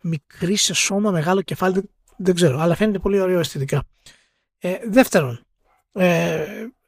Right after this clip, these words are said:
ούτε το Metaphor έχει τίτλο τους προ-, Μούφα τίτλος είναι.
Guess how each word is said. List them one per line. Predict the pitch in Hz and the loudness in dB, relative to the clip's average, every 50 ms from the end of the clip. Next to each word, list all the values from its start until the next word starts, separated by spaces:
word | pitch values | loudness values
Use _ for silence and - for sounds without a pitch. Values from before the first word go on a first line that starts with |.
| _ - - | _ -4 -2
ούτε | 285 269 311 | 0 2 2
το | 294 - 226 196 185 180 | 4 4 4 4 4 2
Metaphor | 165 185 - - 175 160 | 0 0 -2 0 0 0
έχει | 156 139 156 156 | 0 0 0 0
τίτλο | 147 147 143 147 143 139 | 0 0 0 2 0 0
τους | 139 - - - | 0 -2 -6 -6
προ-, | - 170 151 147 156 180 180 196 156 156 202 254 254 | -4 -2 -2 -2 -2 -4 -6 -6 -6 -8 -8 -10 -4
Μούφα | 226 202 254 285 - 196 185 | 2 4 6 6 6 4 2
τίτλος | 214 - 240 - - - | 0 -2 -6 -6 -6 -8
είναι. | - _ | -10 _